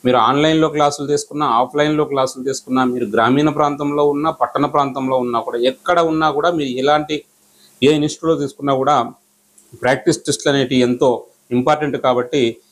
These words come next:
"practice makes mans perfect" అనే ఒక నానుడి ప్రకారము మరి మీరు ఎక్కడ ఏ coaching తీసుకున్నా, ఏ faculty దగ్గర క్లాసులు తీసుకున్నా కూడా ఖచ్చితంగా దీన్ని మీరు కనుక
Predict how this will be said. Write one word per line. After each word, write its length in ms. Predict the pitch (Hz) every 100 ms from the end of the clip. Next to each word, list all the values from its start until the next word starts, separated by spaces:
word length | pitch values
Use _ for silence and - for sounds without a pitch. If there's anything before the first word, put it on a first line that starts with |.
| _ -
"practice 520 | 135 147 147 165 147
makes 340 | 143 151 - 139
mans 220 | 139 151 -
perfect" 420 | 135 127 147 - 139 -
అనే 160 | 131
ఒక 140 | 131 127
నానుడి 380 | 120 131 143
ప్రకారము 600 | 131 131 131 123 135 117 - _ - -
మరి 120 | 123
మీరు 160 | 120 120
ఎక్కడ 320 | 117 - 151
ఏ 200 | 139 135
coaching 400 | - 147 151 147
తీసుకున్నా, 380 | 147 - 147 151
ఏ 220 | 127 131
faculty 460 | 135 127 127 143 139
దగ్గర 420 | 131 131 131 123
క్లాసులు 400 | - 127 127 127
తీసుకున్నా 400 | 131 - 127 120
కూడా 200 | 123 127 131 _ _ -
ఖచ్చితంగా 380 | 127 - 175 180
దీన్ని 240 | 160 156
మీరు 140 | 139 127
కనుక 220 | 131